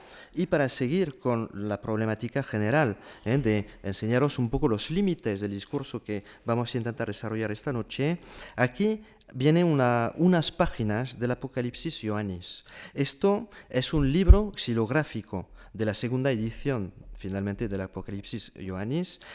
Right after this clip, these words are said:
eh, presente evidentemente también en la colección de Monde Rothschild,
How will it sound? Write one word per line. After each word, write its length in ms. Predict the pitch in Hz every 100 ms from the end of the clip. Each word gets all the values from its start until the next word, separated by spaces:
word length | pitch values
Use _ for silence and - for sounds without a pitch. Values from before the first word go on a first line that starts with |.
| -
eh, 420 | - 117 110 104 -
presente 500 | - 92 98 98 117 -
evidentemente 680 | - 98 98 95 101 101 110
también 280 | 101 107 107
en 60 |
la 80 | 92
colección 320 | - 95 113
de 60 | 104
Monde 260 | 101 98
Rothschild, 480 | 95 101 - 117 170